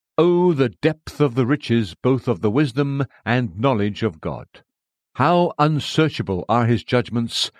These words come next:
and his ways past finding out." Romans eleven thirty-three, and let us grasp firmly the great principle recorded by Jeremiah, "Fear not thou, O my servant Jacob, and be not dismayed,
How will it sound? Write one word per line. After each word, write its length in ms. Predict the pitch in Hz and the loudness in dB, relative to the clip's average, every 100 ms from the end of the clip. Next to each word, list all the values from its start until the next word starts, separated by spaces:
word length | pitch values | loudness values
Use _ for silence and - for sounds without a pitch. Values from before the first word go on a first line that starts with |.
| - | -4
and 140 | 117 | 0
his 180 | 113 101 | 0 0
ways 440 | 107 127 110 101 - | 0 2 2 0 -6
past 580 | - 117 90 - - _ _ | -4 -4 -2 -10 -16 _ _
finding 440 | - 98 92 85 | -6 -4 -4 -10
out." 340 | 71 - - _ _ _ _ _ _ _ - | -12 -16 -20 _ _ _ _ _ _ _ -2
Romans 280 | 143 170 170 | 2 2 2
eleven 400 | 139 120 135 120 _ _ | 2 0 -2 -6 _ _
thirty-three, 880 | 131 107 98 - 185 104 120 143 _ _ _ _ _ - | -2 -2 -8 -2 0 0 -2 -6 _ _ _ _ _ -2
and 160 | 165 | 2
let 100 | 202 | 2
us 160 | 226 - | 0 -6
grasp 460 | - 156 156 - - | -2 0 0 -4 -12
firmly 640 | - 214 139 95 98 110 _ - | -2 0 2 0 -2 -4 _ -8
the 80 | |
great 320 | 117 160 185 - | -2 -2 -2 -6
principle 480 | 139 - 131 131 | -6 -4 -6 -4
recorded 500 | 123 120 123 123 117 | -4 -4 -4 -2 -2
by 160 | - 117 | -2 -2
Jeremiah, 800 | - 117 110 113 110 95 107 143 _ _ _ _ _ _ _ _ | 0 0 0 0 0 2 0 -2 _ _ _ _ _ _ _ _
"Fear 280 | - 165 165 | 0 2 4
not 360 | 165 165 - - | 2 0 -2 -2
thou, 540 | 117 104 92 80 87 - | 0 2 -2 -6 -12 -2
O 120 | 120 | 0
my 180 | 117 113 | 2 0
servant 480 | - 135 110 104 - | 0 -2 -2 -6 -2
Jacob, 380 | 113 107 92 - _ _ _ - | -2 -2 -6 -10 _ _ _ -4
and 140 | 117 | 0
be 120 | 135 | 2
not 280 | 131 151 - | 2 0 -2
dismayed, 720 | 131 - 147 147 123 104 87 | -6 -4 0 2 4 2 -4